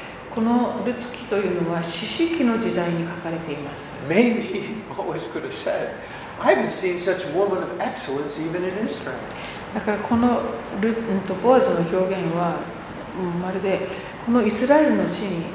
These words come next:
Speaker 1: ルツよ、あなたのような信仰を持っている人が他にいるだろうか」って言ってるような感じですね。
Speaker 2: Amen. Praise the Lord. We, we want to be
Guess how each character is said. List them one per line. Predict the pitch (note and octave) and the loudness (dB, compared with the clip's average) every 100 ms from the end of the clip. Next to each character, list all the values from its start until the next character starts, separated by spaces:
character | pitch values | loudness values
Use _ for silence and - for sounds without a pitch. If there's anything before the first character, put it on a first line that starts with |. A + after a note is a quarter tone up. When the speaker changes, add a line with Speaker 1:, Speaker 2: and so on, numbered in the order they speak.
| - - - | -10 -12 -4
Speaker 1:
ル | G#3+ | -4
ツ | G#3+ G3 | -2 0
よ、 | E3+ | 2
あ | |
な | F3+ | 2
た | A#3+ D4+ | 2 2
の | A#3+ | 2
よ | G3+ F#3+ | 2 2
う | F#3+ | 0
な | E3+ | -2
信 | F3 F#3 F#3 - | -2 -2 -2 -2
仰 | F3 | -2
を | E3 - - - - G#3 | 0 -2 -4 -8 -6 -2
持 | G#3+ | 0
っ | |
て | G#3+ F3+ | 0 -2
い | |
る | E3 | -2
人 | D#3+ | -4
が | D3 - - - | -4 -6 -6 0
他 | B3+ | 2
に | C4 | 4
い | F#3+ | 4
る | A#3 | 6
だ | G4+ | 8
ろ | C#4+ | 6
う | F3 | 6
か」 | D3+ | 2
っ | - | -2
て | F3+ | -2
言 | F3 | 0
っ | |
て | F3+ | 2
る | G3+ | 2
よ | G#3 | 2
う | |
な | F3 | 0
感 | - E3 | -2 -6
じ | - | -8
で | - | -10
す | - - - D#3+ | -10 -10 -6 -2
ね。 | |
Speaker 2:
Amen. | E3+ F3+ F#3 | 2 2 2
Praise | F3+ F#3+ G3 | 8 8 8
the | |
Lord. | E3+ D3 G2 - - - - - | 6 6 4 0 -6 -8 -10 0
We, | F3 | 6
we | A3 G#3+ | 8 8
want | A#3 A#3+ B3 G#3 | 8 8 8 4
to | |
be | G3+ | 0